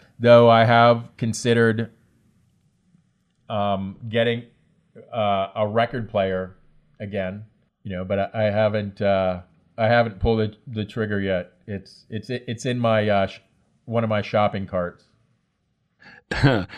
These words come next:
Speaker 2: Do you remember the last time you bought music that had a physical form, like a tape or a C D?
Speaker 1: Yeah. Um, well, I don't know that I remember the exact last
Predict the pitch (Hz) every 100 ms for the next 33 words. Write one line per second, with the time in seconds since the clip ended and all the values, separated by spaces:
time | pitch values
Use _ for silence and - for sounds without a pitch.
0 | - 117 139 147 131 131 170 123 117 117
1 | - 117 117 107 120 110 120 113 107 92
2 | - 101 117 147 110 98 95 92 87 -
3 | 92 85 85 87 - 85 78 - 104 95
4 | 95 90 87 85 82 - 101 82 85 76
5 | - _ - _ 135 143 180 202 202 -
6 | _ _ _ _ _ - 143 139 135 127
7 | _ _ 156 143 107 - _ 151 185 233
8 | 202 180 165 156 156 160 156 147 131 -
9 | _ _ _ _ - 139 123 120 135 131
10 | 131 131 - - - _ _ _ 120 117
11 | 113 113 110 -